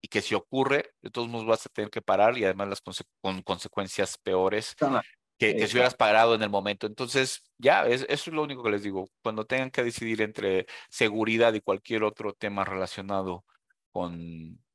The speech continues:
Speaker 1: con la empresa, no lo duden y tomen siempre el lado o la decisión en favor de la seguridad. Y eso les va a facilitar todo y vamos a, y gracias a eso salvamos un montón de vidas.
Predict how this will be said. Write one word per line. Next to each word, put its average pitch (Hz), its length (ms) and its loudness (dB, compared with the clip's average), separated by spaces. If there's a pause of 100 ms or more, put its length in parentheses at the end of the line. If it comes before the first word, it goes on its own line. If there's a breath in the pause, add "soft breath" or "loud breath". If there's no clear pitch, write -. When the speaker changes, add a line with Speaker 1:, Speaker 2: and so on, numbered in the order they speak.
(160)
Speaker 1:
con 92 180 -6
la 92 60 -2
empresa, 131 580 2 (240)
no 104 160 -4
lo 117 120 -2
duden 156 480 0 (320)
y 98 120 -8
tomen 101 640 -2 (100)
siempre 98 720 2 (160)
el 87 220 2
lado 92 400 4 (580)
o 92 100 -2
la 92 100 4
decisión 92 480 -6
en 92 100 -8
favor 85 360 0
de 80 320 -4
la 80 140 -10
seguridad. 80 560 -12
Y - 80 -10
eso - 160 -10
les 90 120 -10
va 90 60 0
a 90 40 -4
facilitar - 640 -8
todo 127 440 4 (180)
y 92 300 -4
vamos 95 360 0
a, - 200 -2 (300 loud breath)
y 92 60 -4
gracias 110 280 4
a 104 60 8
eso 104 300 0
salvamos 92 640 -2
un 90 120 -14
montón 87 380 -8
de 80 100 -6
vidas. - 480 -12